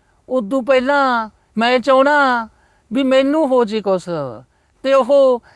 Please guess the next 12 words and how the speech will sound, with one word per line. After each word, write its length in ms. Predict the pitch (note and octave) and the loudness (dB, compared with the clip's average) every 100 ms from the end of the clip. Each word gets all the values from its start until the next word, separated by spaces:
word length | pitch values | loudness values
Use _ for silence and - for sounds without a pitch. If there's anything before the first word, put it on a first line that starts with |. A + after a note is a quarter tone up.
| _ | _
ਚੜ੍ਹ 220 | - C4 C4 | -2 -2 0
ਕੇ 200 | D#4+ D#4 | -2 -2
ਘੋੜਿਆਂ 420 | D#4+ D#4 C#4 C4 | 2 2 4 2
ਤੇ 140 | C4 | 0
ਭਈ 160 | A#3+ D4 | 0 -2
ਤੁਰ 240 | C4 B3 | 0 0
ਪਏ। 520 | A3+ A3+ G#3 F#3+ D#3 D#3 _ _ | 0 0 2 2 0 -6 _ _
ਤੇ 60 | C#4 | -6
ਜਦੋਂ 320 | C#4 C#4+ D#4 | -4 0 0
ਉਹ 100 | D4+ | 0
ਪਿੰਡ 300 | D4+ C#4+ C4+ | 0 0 0
ਪਹੁੰਚੇ, 720 | A#3+ C4+ C4 D#4 D4+ C#4 B3 | 0 0 0 -2 0 0 -2